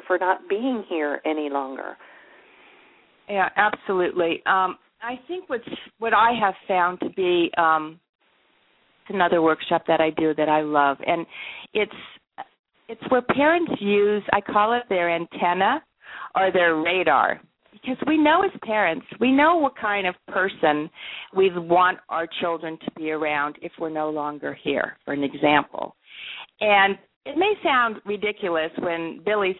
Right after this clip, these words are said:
Speaker 2: two and a half, but it's really not, because what I'm doing is I'm hoping that the parent will say, "Oh, I think Mary at the library would be perfect." So she'll put Mary's name down just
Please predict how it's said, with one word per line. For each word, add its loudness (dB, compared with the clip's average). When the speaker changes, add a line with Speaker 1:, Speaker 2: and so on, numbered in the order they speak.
Speaker 2:
two 0
and 2
a 2
half, 2
but -8
it's -8
really 0
not, 2
because -14
what -2
I'm 0
doing 0
is -4
I'm -2
hoping 0
that 4
the -4
parent 0
will 2
say, 2
"Oh, 2
I -4
think -2
Mary 2
at 0
the -2
library 2
would 0
be 0
perfect." -2
So 4
she'll 0
put 0
Mary's 2
name -2
down 0
just -10